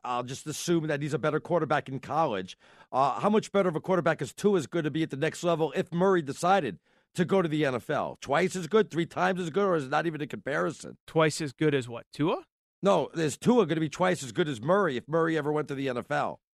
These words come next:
Speaker 2: I, I've told you this, Arnie, and I stand by it. I do not believe that Kyler Murray will ever play a game in the N F L. Because,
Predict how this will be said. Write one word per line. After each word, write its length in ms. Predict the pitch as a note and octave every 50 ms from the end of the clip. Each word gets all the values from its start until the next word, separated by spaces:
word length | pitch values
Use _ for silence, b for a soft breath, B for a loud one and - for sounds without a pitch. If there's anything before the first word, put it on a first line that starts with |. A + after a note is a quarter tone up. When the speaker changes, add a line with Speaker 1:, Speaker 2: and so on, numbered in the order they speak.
| _ _ _ _ _ _ _ -
Speaker 2:
I, 300 | D#3+ F3+ A3 C4 C4+ B3+ -
I've 180 | G#3+ A3 G3+
told 300 | - - G3+ C4+ D4 A3+
you 100 | A#3 A#3+
this, 200 | G#3 F#3+ D#3+ -
Arnie, 320 | F3 E3 D#3 D#3 D#3 D#3+ - -
and 140 | F3 E3
I 100 | E3 F3
stand 380 | F3 - - - F#3+ F3+ E3 C#3+
by 180 | C#3 C3+ B2+ B2
it. 120 | A#2 - _ _ _ _ _ -
I 220 | E3+ G3 A3 A#3
do 200 | F#3 F#3 G3 F3+
not 440 | E3 D3+ D3 D3+ D#3+ E3 E3 - D3
believe 460 | E3+ D#3 C#3+ C#3+ C#3 C3+ C3 A#2 A#2+
that 200 | C#3 C3+ B2+ -
Kyler 300 | - - D3+ D3+ D#3 D3+
Murray 220 | D3 C#3 C#3 C3+
will 200 | C3 A#2+ B2+ C3 - -
ever 180 | D3 C3+ D3+
play 300 | D3 - - C#3+ C#3 C3+
a 40 | C3
game 320 | B2 B2+ A#2+ A#2+ A#2+ A2+
in 60 | A#2 A#2
the 100 | A#2 A2+
N 100 | A2+ A2
F 40 | G#2+ _ -
L. 120 | A#2+ - _ _ _ _ _ _ _ _ _ -
Because, 480 | F3 F3 - - F#3 F#3 F3 D#3+ -